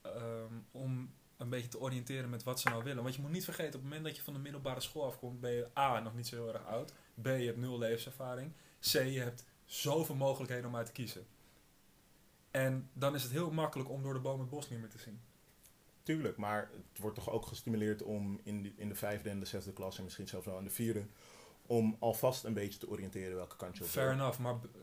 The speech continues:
Speaker 1: realistisch gezien ben jij op het moment dat je vanaf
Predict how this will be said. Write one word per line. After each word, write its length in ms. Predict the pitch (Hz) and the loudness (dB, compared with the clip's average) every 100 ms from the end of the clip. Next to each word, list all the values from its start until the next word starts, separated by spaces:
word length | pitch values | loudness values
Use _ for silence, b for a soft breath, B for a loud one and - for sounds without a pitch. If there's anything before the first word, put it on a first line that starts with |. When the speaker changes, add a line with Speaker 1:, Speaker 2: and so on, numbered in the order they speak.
| - | -6
Speaker 1:
realistisch 520 | - 127 127 131 131 - | -2 0 0 0 -2 -4
gezien 420 | - 127 117 117 - | -4 -2 -4 -6 -10
ben 280 | 120 131 127 | -2 0 2
jij 240 | 123 127 | 4 4
op 100 | 117 | 2
het 100 | 127 | 0
moment 320 | 127 123 127 | -2 0 0
dat 160 | 127 120 | -2 -4
je 140 | 127 120 - - | -6 -8 -16 -18
vanaf 400 | - 123 120 113 | -8 -2 -2 -4